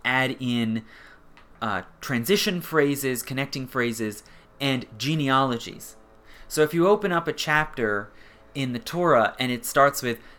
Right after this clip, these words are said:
"This guy was the father of this guy, and this guy begat this guy, and, you know, ten generations passed, twenty generations passed," those were added in by redactors as a way of sort of filling out the empty time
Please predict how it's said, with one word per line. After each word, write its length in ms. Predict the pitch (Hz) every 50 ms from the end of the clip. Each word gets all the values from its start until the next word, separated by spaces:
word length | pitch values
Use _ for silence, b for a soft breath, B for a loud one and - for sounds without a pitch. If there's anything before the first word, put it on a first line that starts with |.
| B
"This 180 | 107 139 139 139
guy 200 | - 143 131 127
was 140 | 123 117 -
the 100 | 120 -
father 300 | - 113 107 101 104 98
of 80 | 95 -
this 160 | 160 156 -
guy, 240 | - 143 135 131 123
and 160 | 110 101 110
this 140 | 123 123 -
guy 200 | - 117 110 104
begat 340 | 107 110 104 95 92 - -
this 220 | 165 156 156 -
guy, 300 | - 143 131 131 127 123
and, 360 | 120 - 107 101 95 95 - - _ _ - -
you 100 | 107 95
know, 160 | 98 95 - - -
ten 240 | - 165 175 170 156
generations 560 | 160 156 143 139 135 131 127 - 123 120 -
passed, 340 | - 131 120 117 113 - -
twenty 240 | - 156 160 160 143
generations 540 | - 139 127 127 120 113 110 113 113 110 -
passed," 420 | - 110 104 101 - - - - B B B B B B B B B B B B
those 240 | - 170 202 226 220
were 180 | 175 180 - -
added 360 | 151 160 165 165 156 151 147
in 160 | 151 143 139
by 160 | 135 131 120
redactors 800 | 117 110 113 113 131 131 143 151 160 - - 104 98 98 - - -
as 160 | 131 127 127
a 60 | 135
way 200 | 131 147 160 165
of 80 | 156 156
sort 200 | - - 151 135
of 100 | 135 -
filling 480 | - - - 226 240 208 190 165 131
out 240 | - 135 139 139 135
the 140 | - - -
empty 260 | 120 117 - - 101
time 500 | - - - 120 107 92 76 - - -